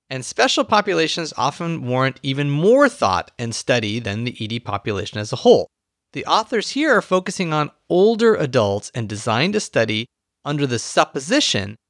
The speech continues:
that avoiding narcotics whenever possible in this population is a good thing. And Mike recently covered a paper discussing this exact point, very on topic.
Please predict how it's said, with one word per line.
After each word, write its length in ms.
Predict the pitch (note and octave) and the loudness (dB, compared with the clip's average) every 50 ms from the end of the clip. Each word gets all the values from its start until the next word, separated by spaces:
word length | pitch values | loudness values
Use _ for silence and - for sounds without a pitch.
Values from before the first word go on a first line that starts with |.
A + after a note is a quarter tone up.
| _ _ - | _ _ -2
that 180 | B2+ - - | -2 -2 0
avoiding 580 | C3+ A2+ G#2 A2+ A#2+ C3+ D#3 F#3+ G#3 A3+ A3 G3+ | -2 -4 -4 -2 0 2 2 4 2 2 0 0
narcotics 640 | E3+ D3 C3 - - - A#2+ A#2+ C3 C3+ - - - | 0 0 0 -2 -2 0 0 2 2 0 -2 -4 -6
whenever 360 | A2+ G#2+ A2+ C3+ E3 F#3+ F3 | -4 0 0 0 2 0 -2
possible 600 | - - C3+ B2+ B2+ - - A#2+ A#2+ A#2 - _ - | 0 0 0 0 0 -2 -6 -4 -4 -4 -4 _ 0
in 260 | F3+ A3 B3 A#3 G3 | 0 2 2 2 2
this 160 | D#3+ D3+ - | 0 0 -2
population 720 | - - A#2+ A2+ - - B2+ A#2 G#2 G2+ - - - A2 | -2 -2 -2 -2 0 -2 -4 -2 -2 -2 -4 -6 -8 -10
is 120 | A2 A#2+ C3 | -10 -6 -8
a 60 | C3+ | -6
good 260 | D3 - C4 C4 G#3 | 2 4 2 2 2
thing. 220 | - - - - - _ _ _ _ _ _ _ _ _ | -2 -8 -10 -10 -14 _ _ _ _ _ _ _ _ _
And 180 | B2+ B2 A2+ A2 | -10 -8 -4 0
Mike 280 | A#2 C#3+ F#3+ F#3 - | 2 0 0 0 -2
recently 360 | D3+ C#3+ - - C#3 A#2+ A#2 | -6 -6 -4 -4 -4 -4 -4
covered 320 | A2 - B2 A2 A2+ A#2 A#2 | -4 -2 -2 0 0 0 -2
a 60 | A2+ | -2
paper 400 | _ - A2 G2 - - A2 A2+ | _ 0 -2 -2 0 0 -4 -2
discussing 640 | A2+ A#2 - - - G2+ G2 - - B2 B2 B2 - | -2 -4 -6 0 0 0 0 0 -2 -4 -4 -4 -2
this 320 | - A2 - - - - _ | 0 0 0 -2 -6 -14 _
exact 640 | - B2+ G#2+ G#2+ G#2+ - G2 - - _ _ - _ | -12 -10 -10 -10 -4 -4 -4 -4 -4 _ _ -20 _
point, 360 | - A#3+ F#3 A2+ - - - _ | -2 -2 -2 -2 -4 -12 -18 _
very 260 | A#2+ A2+ G2 G2+ - | -8 -6 -4 -4 -4
on 240 | - - G#2+ G#2 A2+ | -4 -6 -8 -8 -8
topic. 480 | - - E3+ D#3 - - - - _ | -2 2 2 2 2 0 -8 -8 _